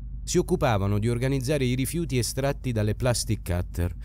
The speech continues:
e di dividerli prima dello stivaggio in base alla composizione del materiale.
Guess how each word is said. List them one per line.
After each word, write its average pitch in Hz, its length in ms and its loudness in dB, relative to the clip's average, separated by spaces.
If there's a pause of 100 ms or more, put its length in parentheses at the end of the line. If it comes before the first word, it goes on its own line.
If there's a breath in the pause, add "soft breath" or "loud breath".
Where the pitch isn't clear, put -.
(140 loud breath)
e 85 120 0
di 90 140 2
dividerli 156 720 2
prima 156 260 -2
dello 127 220 0
stivaggio 127 680 2
in 147 180 2
base 147 240 4
alla 135 160 2
composizione 135 720 2
del 101 140 4
materiale. 67 640 0